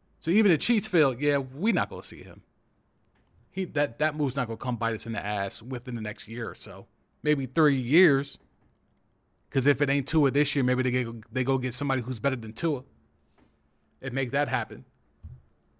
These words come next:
So the Ravens, yet again, unless something happens between now and the draft, or maybe on draft day, haven't given Lamar the help he needs.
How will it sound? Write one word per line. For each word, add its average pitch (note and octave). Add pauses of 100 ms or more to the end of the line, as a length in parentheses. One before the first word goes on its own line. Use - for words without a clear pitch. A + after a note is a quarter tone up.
(920)
So F3+
the F3
Ravens, F#3
yet F3
again, E3+ (520)
unless A#2+
something E3+
happens E3
between D3+
now D3+
and F3+
the E3
draft, E3 (240)
or B2
maybe C3+
on E3+
draft G3+
day, A#2 (1700)
haven't G3+
given F#3
Lamar D3+
the D3
help B2
he C3+
needs. C3+